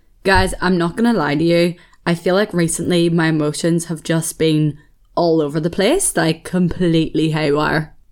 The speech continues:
And I know in myself it's because I'm bottling things up, I'm letting things stress me out, and I'm spiraling about them, I'm not talking about it, I'm just sitting there overthinking them, letting them stress me out even more, and as a result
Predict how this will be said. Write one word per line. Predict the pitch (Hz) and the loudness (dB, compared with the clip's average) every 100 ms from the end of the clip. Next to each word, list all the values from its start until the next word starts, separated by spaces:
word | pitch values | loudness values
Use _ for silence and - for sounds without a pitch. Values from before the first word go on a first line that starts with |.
| - _ | -20 _
And | 196 208 | -4 -2
I | 190 233 | 0 4
know | 254 185 170 | 4 4 2
in | 165 185 | 2 2
myself | 175 - 160 165 | 0 0 -2 -2
it's | 180 170 | -4 -6
because | 180 - 160 156 147 | -6 -4 -2 -2 -2
I'm | - 165 | -2 -2
bottling | 160 160 160 | 0 -2 -2
things | 165 160 160 | 0 -2 -2
up, | 170 185 - | -2 -4 -2
I'm | 165 160 | 0 0
letting | 160 160 170 | 0 0 0
things | 170 160 165 - - - - | 0 0 0 -4 -16 -20 -14
stress | - 185 165 | -4 -4 -2
me | 175 165 | -4 -2
out, | - 190 180 175 175 | 0 4 4 4 2
and | 170 | 2
I'm | 156 | 0
spiraling | - - 185 196 190 180 | -2 -2 0 2 2 2
about | 180 175 - | 2 0 0
them, | 180 180 | 0 0
I'm | 170 | 2
not | 165 165 | 0 -2
talking | - 180 175 185 180 | -4 -4 -2 -2 -2
about | 175 170 165 | 0 0 2
it, | 170 - | 2 2
I'm | 165 | 0
just | 165 160 | 0 -2
sitting | - 160 175 | -2 0 2
there | 165 165 | 2 0
overthinking | 180 175 170 170 165 170 170 | 0 -2 -2 0 0 0 2
them, | 170 165 170 160 - - - | 2 2 2 0 -8 -14 -2
letting | 196 190 202 | 2 4 4
them | 202 185 | 2 0
stress | - 180 165 190 | 0 0 0 0
me | 175 | 2
out | 170 | 2
even | 170 170 175 | 2 2 2
more, | 160 165 180 - | 2 2 2 0
and | 180 175 | 2 2
as | 170 170 | 2 0
a | |
result | 170 170 156 160 180 - - | 0 0 0 0 0 -4 -16